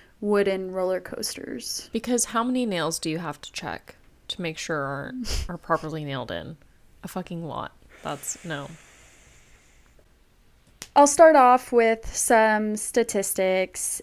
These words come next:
Speaker 1: and, um, it was kinda hard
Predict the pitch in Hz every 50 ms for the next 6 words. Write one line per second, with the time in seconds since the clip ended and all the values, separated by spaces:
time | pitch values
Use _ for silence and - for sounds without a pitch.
0 | - - 220 208 208 208 202 208 208 208 208 214 214 - - - - - - _
1 | _ _ - - 214 214 214 214 208 214 208 220 214 277 - 302 370 339 - 381
2 | 427 480 466 - - 508 494 453 349 262 262 233 226 233 240 240 214